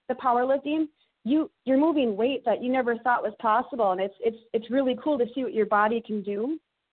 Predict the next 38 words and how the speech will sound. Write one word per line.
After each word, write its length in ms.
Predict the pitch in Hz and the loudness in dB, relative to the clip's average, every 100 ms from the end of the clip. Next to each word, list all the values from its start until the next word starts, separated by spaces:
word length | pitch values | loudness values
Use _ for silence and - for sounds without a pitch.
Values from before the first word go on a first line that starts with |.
| _ _ - | _ _ 0
And 100 | 240 | 0
it's 120 | 240 | 2
nice 240 | 294 302 302 | 2 2 -2
because 340 | 254 262 254 233 | -6 0 0 0
it's 180 | 220 262 | -2 0
more, 280 | 277 269 254 254 - | 2 2 0 -2 -4
more 200 | 247 269 | 0 2
or 40 | 240 | 4
less 160 | 240 240 | 2 2
a 60 | 226 | -2
performance, 600 | 220 202 202 202 269 320 _ _ _ _ - | -4 -4 -2 0 -2 -6 _ _ _ _ -4
kind 300 | 262 262 262 | -2 0 2
of 160 | 262 240 | 0 0
like 180 | 214 214 | -2 0
a 80 | |
one-day 520 | 185 226 240 240 233 226 | -2 0 0 0 0 0
performance 540 | 233 226 214 220 208 - | -4 -4 -2 -2 -4 -6
kind 160 | 196 190 | -4 -2
of 80 | 185 | -2
a 60 | 185 | -2
thing, 260 | 185 180 180 | -4 -4 0
where 140 | 185 | 0
you 160 | 190 233 - | 0 -2 -2
show 80 | 233 | -2
up 140 | - | 0
that 180 | 208 226 | -4 -2
day 320 | 208 226 247 - _ _ _ | 0 0 -2 -6 _ _ _
and 120 | 233 214 | -2 0
you 60 | |
perform, 640 | 208 226 - 233 135 233 208 _ 208 | -2 -6 -2 0 0 -6 -12 _ -4
and 100 | 208 | -2
it's, 160 | 202 - _ | -2 -6 _
you 180 | 202 220 | -6 -2
bring 180 | 214 220 | 0 0
your 120 | 208 | 2
best 200 | 202 202 202 | 0 0 0
that 240 | 196 196 | -2 -2
day. 320 | 214 - 214 | -2 -2 -6